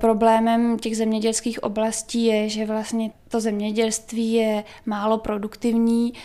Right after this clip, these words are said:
zaměstnává obrovské množství lidí, ale ty výsledky jsou relativně malé, je to často fyzicky hodně náročná pracovní aktivita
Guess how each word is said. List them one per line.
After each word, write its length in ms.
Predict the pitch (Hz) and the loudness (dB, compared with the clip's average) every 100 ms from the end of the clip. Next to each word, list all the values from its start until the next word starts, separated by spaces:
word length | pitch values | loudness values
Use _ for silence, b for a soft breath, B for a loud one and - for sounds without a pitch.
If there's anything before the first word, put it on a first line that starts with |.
| B | B
zaměstnává 880 | 226 214 220 214 226 214 214 220 226 | -6 -4 -4 -4 -4 -4 -2 0 0
obrovské 960 | 240 208 220 - - 226 220 214 208 - - - - | 0 -2 -4 -6 -6 -4 -2 -2 -4 -8 -14 -20 -10
množství 540 | 220 220 220 - 226 226 | -6 -4 -4 -4 0 0
lidí, 440 | 214 196 214 226 B B - | 0 -2 -2 -4 B B -6
ale 160 | 208 | -6
ty 140 | 202 214 | -4 -4
výsledky 800 | 202 - 226 214 - 220 220 214 B | -6 -4 -6 -6 -4 -2 -2 -4 B
jsou 220 | - 220 | -8 -4
relativně 760 | 220 214 208 214 214 220 220 214 B B - | -4 -4 -4 -4 -2 0 0 -2 B B -8
malé, 340 | 208 214 214 | -4 0 0
je 120 | 214 | 0
to 160 | 214 226 | -2 -4
často 600 | 226 214 - 220 214 220 | -4 -8 -4 -2 -2 -4
fyzicky 580 | - 214 214 208 - 220 | -6 -6 -6 -8 -6 -4
hodně 220 | 220 214 | 0 0
náročná 600 | 208 196 208 214 233 220 | -2 -4 -4 -4 -4 -4
pracovní 560 | 220 226 - 226 226 220 | -4 -6 -4 -2 -2 -4
aktivita 760 | 214 - 226 226 226 233 240 | -6 -6 -4 -2 -2 -2 -2